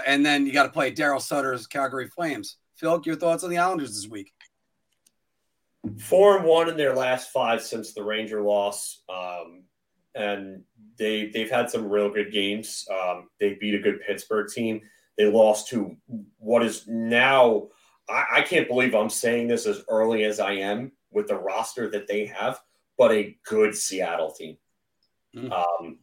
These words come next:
Speaker 2: so they lost to a good Seattle team. No shame in that. Last year at this time, would we have been saying those words?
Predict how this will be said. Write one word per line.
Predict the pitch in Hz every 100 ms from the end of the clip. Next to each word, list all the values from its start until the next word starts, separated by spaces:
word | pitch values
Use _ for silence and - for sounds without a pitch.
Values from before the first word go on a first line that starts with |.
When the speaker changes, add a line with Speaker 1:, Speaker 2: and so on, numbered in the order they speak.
| -
Speaker 2:
so | - 113
they | 113
lost | 117 123 110 123
to | 107
a |
good | 113 110
Seattle | 120 110 -
team. | - 113 113 104
No | 107
shame | 107 - 110 104
in | 95
that. | 101 110 - _ _ _ _
Last | 101 113 113 -
year | 113 110
at | -
this | 107 -
time, | 110 113 110
would | 95 101
we | 104
have | 104 104
been | 104
saying | - 110 110 113
those | 117 -
words? | 120 139 143